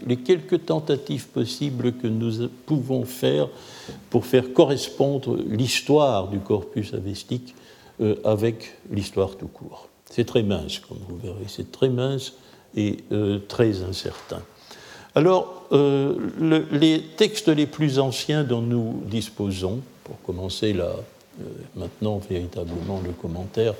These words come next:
les textes les plus anciens dont nous disposons dans le corpus, ce, ce, forment le cœur de la liturgie longue, comme vous le savez,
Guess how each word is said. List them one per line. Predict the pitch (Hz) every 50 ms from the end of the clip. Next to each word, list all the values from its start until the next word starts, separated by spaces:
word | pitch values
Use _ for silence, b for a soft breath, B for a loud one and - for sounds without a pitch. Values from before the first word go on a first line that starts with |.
| B B B B B B B B
les | 104 98
textes | - 135 127 127 - 117
les | 104
plus | 101 - 120 107 98
anciens | 107 101 95 - - 131 123
dont | 110 104 101 98
nous | 98 98
disposons | 95 90 104 98 - - - 98 95 101 117 117
dans | 107 98 101
le | 95
corpus, | 95 - - 95 90 - - 117 120 117 - - B B B B B B B B B B - - - -
ce, | 156
ce, | 156 - - - -
forment | - - - - 98 101 95 90
le | 90
cœur | 90 - - 135 139 127 120 110 - - - -
de | 95 95 101
la | 92 95
liturgie | 98 101 98 95 - 104 92 85 87 92 87
longue, | 85 98 107 120 135 131 117 104 104 85 -
comme | 90 85
vous | 82 87 92
le | 87
savez, | - - 85 80 87 113 135 131